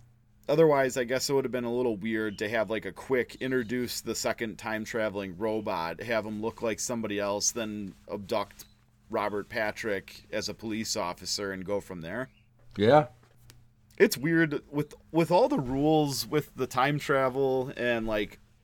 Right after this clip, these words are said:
Speaker 1: nothing, it has to be, like, living tissue going through. It doesn't, um, I don't know, it makes the whole thing way more clumsy and complicated. Because then you start thinking, like, you know,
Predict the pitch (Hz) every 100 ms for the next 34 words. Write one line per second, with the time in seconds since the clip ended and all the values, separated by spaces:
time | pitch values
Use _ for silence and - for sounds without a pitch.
0 | _ - 110 151 151 165 156 147 139 -
1 | - 127 139 135 - 131 123 117 113 123
2 | 135 131 120 139 123 143 131 127 127 123
3 | - 113 117 131 123 _ _ _ - 147
4 | - 185 190 214 175 - 143 120 107 92
5 | 87 - _ _ - - 156 143 117 113
6 | 160 170 - 151 135 147 143 131 127 120
7 | 98 104 123 123 127 117 101 - 120 123
8 | 95 107 104 90 104 101 90 87 90 67
9 | 64 - - _ _ _ 135 180 156 -
10 | 240 277 254 - 180 160 175 170 170 147
11 | 135 123 98 _ _ _ - 139 127 127